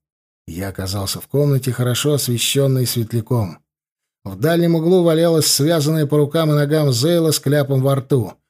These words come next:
Рядом с ней в пол вжались два мужика.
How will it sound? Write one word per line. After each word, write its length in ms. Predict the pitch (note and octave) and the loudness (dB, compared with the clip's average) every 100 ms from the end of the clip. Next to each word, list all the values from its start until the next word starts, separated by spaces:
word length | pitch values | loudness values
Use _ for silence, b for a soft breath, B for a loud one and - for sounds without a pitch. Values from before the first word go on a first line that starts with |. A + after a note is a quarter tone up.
| _ G#2+ | _ -4
Рядом 400 | B2 B2+ G#2+ G2 | 0 0 -2 -4
с 100 | C3 | 0
ней 240 | F3 E3 | 2 0
в 140 | - | -2
пол 320 | - D#3+ E3 C3+ | 0 2 2 2
вжались 500 | A#2 D3 D3+ C#3+ A2+ | 0 0 2 2 2
два 240 | C3 C#3+ | 0 2
мужика. 640 | C3+ C3 B2+ C#3 A2 D#2 | 2 0 0 -2 -2 -6